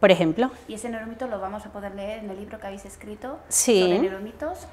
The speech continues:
Speaker 1: En
Speaker 2: Donde
Speaker 1: educación.
Speaker 2: desveláis, ¿verdad?,
Speaker 1: <clears throat>
Speaker 2: que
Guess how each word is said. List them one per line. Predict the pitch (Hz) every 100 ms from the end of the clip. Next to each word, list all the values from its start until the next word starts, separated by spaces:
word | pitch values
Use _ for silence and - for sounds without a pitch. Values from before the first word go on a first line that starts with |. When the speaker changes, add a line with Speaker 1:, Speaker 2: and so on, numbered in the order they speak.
| - - - - -
Speaker 1:
En | 214
Speaker 2:
Donde | 202 190
Speaker 1:
educación. | 190 190 294 214
Speaker 2:
desveláis, | 160 226 277 320 -
¿verdad?, | 220 208
Speaker 1:
<clears throat> |
Speaker 2:
que | 208 269 254 214 208 -